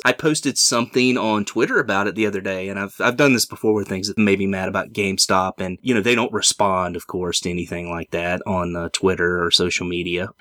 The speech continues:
But, uh, our good buddy Adam said that his wife went to the store and they did the same thing to her. So apparently this is policy. And the guy that rung me up said that's what they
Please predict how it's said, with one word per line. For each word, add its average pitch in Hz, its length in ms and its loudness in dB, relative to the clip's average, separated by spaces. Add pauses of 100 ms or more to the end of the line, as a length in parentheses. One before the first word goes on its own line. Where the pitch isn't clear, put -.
(160)
But, 107 340 0
uh, 107 340 4
our 110 120 2
good 113 200 0
buddy 113 260 2
Adam 117 480 2
said 113 240 2
that 113 60 -2
his 135 200 0
wife 101 380 0
went 113 140 -6
to 113 60 -8
the 104 80 -8
store 110 280 2
and 104 160 0
they 107 140 2
did 113 180 0
the 117 100 -4
same 123 540 2
thing 120 300 0
to 101 140 -8
her. 117 340 2
So 107 320 2
apparently 117 640 0
this 104 260 0
is 139 260 0
policy. 87 560 -4
And 110 120 0
the 110 60 0
guy 165 360 2
that 104 260 2
rung 131 220 2
me 123 160 2
up 156 160 2
said 120 200 0
that's - 160 -14
what 107 100 -8
they 98 260 -6